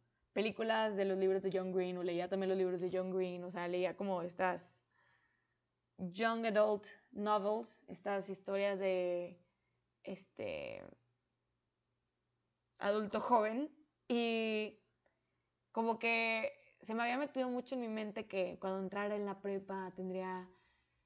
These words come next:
este encuentro con el amor de mi vida, o descubriría algo genial sobre mi personalidad o sobre mí misma, o, este,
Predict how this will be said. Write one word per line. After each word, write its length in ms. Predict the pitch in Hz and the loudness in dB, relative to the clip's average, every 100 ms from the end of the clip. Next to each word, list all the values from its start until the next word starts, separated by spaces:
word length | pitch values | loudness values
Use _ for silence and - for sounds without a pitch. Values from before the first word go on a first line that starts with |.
| _ _ - | _ _ -10
este 680 | 190 - 208 196 190 - | -8 -2 0 2 2 0
encuentro 440 | 196 196 202 196 196 | -2 -2 -2 -2 -2
con 160 | 196 | 0
el 100 | 190 | 2
amor 220 | 190 190 | 2 2
de 100 | 190 | 2
mi 140 | 190 190 | 0 -2
vida, 580 | 196 190 185 180 185 - | -2 0 0 -2 -6 -6
o 420 | 190 190 185 185 | 0 4 6 4
descubriría 640 | 185 185 - 214 208 208 | 2 -4 -2 2 4 4
algo 180 | 202 202 | 2 0
genial 340 | 196 196 196 190 | -2 -4 -4 -4
sobre 240 | 190 190 | -2 -2
mi 120 | 185 | -2
personalidad 720 | 185 175 190 180 175 180 180 | -4 -8 -6 -4 -2 -2 -4
o 40 | 180 | -4
sobre 260 | 185 185 | -2 -2
mí 120 | 180 | -2
misma, 500 | 180 180 175 180 180 - - - - - _ - | -4 -6 -6 -10 -10 -16 -20 -20 -20 -20 _ 0
o, 640 | 233 240 233 226 220 - - _ _ _ _ _ - | 2 4 2 2 0 -2 -8 _ _ _ _ _ -6
este, 1080 | 196 190 - - 196 190 110 85 64 - | -4 -6 -10 -4 -2 -2 -4 -4 -6 -10